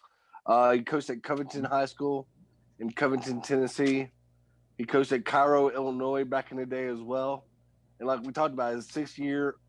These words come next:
at Bartlett High School, leading the Panthers in this crazy season. So, Co-, Coach Dion Reel, thank you for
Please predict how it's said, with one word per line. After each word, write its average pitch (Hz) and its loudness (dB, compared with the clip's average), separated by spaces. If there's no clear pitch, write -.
at 123 0
Bartlett 135 0
High 135 2
School, 147 -8
leading 135 0
the 131 -2
Panthers 139 -4
in 127 -2
this 131 -2
crazy 143 2
season. 123 -2
So, 120 -2
Co-, 139 4
Coach 135 0
Dion 139 4
Reel, 151 2
thank 135 -2
you 135 -8
for 135 -4